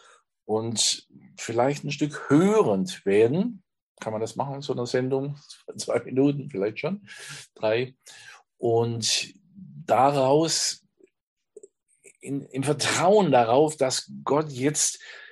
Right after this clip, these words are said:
auch zum Zuge kommt, noch mal mehr zum Zuge, oder anders zumindest zum Zuge kommt, dass wir dann beten miteinander für, ähm, ein, zwei Minuten und uns ganz öffnen für dieses Reset oder Umladen oder Neuladen, wie auch immer.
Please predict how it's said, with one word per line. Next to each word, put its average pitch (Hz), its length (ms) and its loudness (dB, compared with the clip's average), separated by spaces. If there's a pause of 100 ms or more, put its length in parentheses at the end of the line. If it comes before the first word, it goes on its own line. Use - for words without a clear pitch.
(180)
auch - 160 0
zum 139 240 -2
Zuge 208 540 0
kommt, 92 300 -4
noch 127 160 0
mal 120 160 2
mehr 143 220 4
zum 147 200 -2
Zuge, 104 240 -4
oder 107 260 2
anders 151 380 4
zumindest 101 420 -4
zum 101 180 -2
Zuge 120 340 -6
kommt, 117 600 -2 (280)
dass - 260 -2
wir 110 140 0
dann 107 400 0
beten 110 500 -2
miteinander 73 640 -8
für, 90 440 -6 (520)
ähm, 90 440 -6
ein, 104 140 -8
zwei 95 500 -2
Minuten 127 800 -4 (480)
und 107 300 -2
uns 110 240 -4
ganz 175 560 0
öffnen 127 560 0
für 120 160 -4
dieses 104 400 -8
Reset 131 520 0
oder 101 200 2
Umladen 113 600 2
oder 95 240 -4
Neuladen, 101 720 -2
wie 98 160 -4
auch 90 220 -4
immer. 135 280 -2